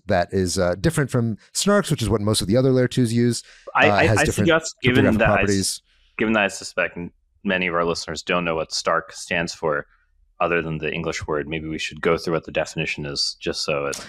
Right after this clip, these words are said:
Speaker 2: makes sense.
Speaker 1: Maybe we should, in, in, like, thirty seconds, go
Speaker 2: All right,
Speaker 1: through what the
Speaker 2: time me,
Speaker 1: definition of a
Speaker 2: time
Speaker 1: Stark
Speaker 2: me.
Speaker 1: is.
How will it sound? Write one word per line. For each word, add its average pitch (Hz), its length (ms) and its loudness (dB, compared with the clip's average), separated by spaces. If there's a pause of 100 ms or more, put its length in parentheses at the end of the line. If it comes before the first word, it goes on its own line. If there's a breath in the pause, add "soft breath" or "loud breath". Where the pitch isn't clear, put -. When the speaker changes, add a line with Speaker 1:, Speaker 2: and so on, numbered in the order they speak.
Speaker 2:
makes 76 260 -6
sense. 101 100 2
Speaker 1:
Maybe 135 220 6
we 131 160 6
should, 127 240 2
in, 135 320 2 (100)
in, 127 60 2
like, 123 320 4
thirty 143 520 4
seconds, 92 680 0 (100)
go 113 120 4
Speaker 2:
All 110 60 8
right, 95 100 6
Speaker 1:
through 113 140 6
what 107 140 4
the 113 80 0
Speaker 2:
time 113 120 6
me, 113 60 6
Speaker 1:
definition 95 360 4
of 85 60 -4
a 90 40 0
Speaker 2:
time 98 80 2
Speaker 1:
Stark 92 220 2
Speaker 2:
me. 87 60 0
Speaker 1:
is. 78 200 -2